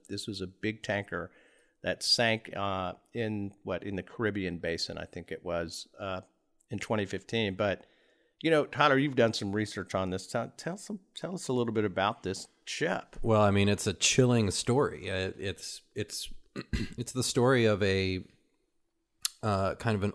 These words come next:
Speaker 2: old and aging, uh, container ship that was,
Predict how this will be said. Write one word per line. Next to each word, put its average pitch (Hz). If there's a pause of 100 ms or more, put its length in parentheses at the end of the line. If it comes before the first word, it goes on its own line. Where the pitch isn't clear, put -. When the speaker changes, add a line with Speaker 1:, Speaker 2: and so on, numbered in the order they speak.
Speaker 2:
old 107
and 101
aging, 92 (800)
uh, 92
container 101
ship 95 (160)
that 92
was, 90